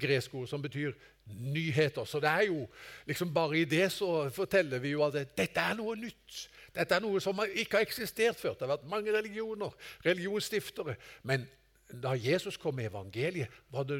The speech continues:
noe nytt. Det var nyheter. Ikke bare nyheter, men gode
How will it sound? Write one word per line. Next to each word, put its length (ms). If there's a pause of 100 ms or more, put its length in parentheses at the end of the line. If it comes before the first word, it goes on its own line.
noe 240
nytt. 280
Det 120
var 80
nyheter. 480 (320)
Ikke 160
bare 220
nyheter, 420
men 220 (420)
gode 400